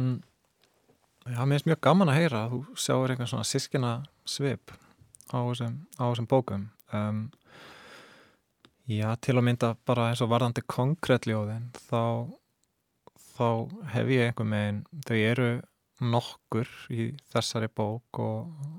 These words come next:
og, og hérna,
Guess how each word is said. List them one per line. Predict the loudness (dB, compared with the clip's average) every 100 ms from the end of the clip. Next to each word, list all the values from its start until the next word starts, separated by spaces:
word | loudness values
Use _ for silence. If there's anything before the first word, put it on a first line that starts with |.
| -20 _ -8
og, | -6 -6 -10 -14 _ _ _ _ _ -20 _ -20 _ _ _ _ _ _ _ _ _ -2
og | -2 0
hérna, | -2 0 2